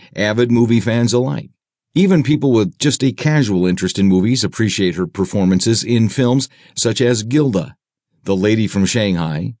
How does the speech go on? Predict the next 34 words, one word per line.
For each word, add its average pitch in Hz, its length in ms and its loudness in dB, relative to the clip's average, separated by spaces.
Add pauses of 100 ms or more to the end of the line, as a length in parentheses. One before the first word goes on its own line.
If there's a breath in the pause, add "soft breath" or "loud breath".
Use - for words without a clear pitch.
(260)
and 117 220 -2
Salome. 95 640 -2 (440)
And 104 220 -2
few 135 340 2
actresses 110 600 -2
could 101 160 -2
rival 107 460 -2
Hayworth's 120 500 0
popularity 123 680 0 (280 soft breath)
during 113 240 2
the 110 100 2
late 117 300 0
nineteen 117 360 0
forties 110 440 0
and 120 280 0
early 110 240 2
nineteen 107 380 0
fifties. - 480 -4 (400)
Indeed, 120 640 2 (180 soft breath)
many 156 300 2
of 104 160 0
her 117 100 2
most 117 320 0
famous 147 400 0
films 139 340 0 (200 loud breath)
are 69 120 -6
still 123 300 0
enjoyed 110 400 2
by 95 140 0
viewers 113 420 2
from 117 220 0
around 127 400 2
the 135 100 4
world, 156 380 0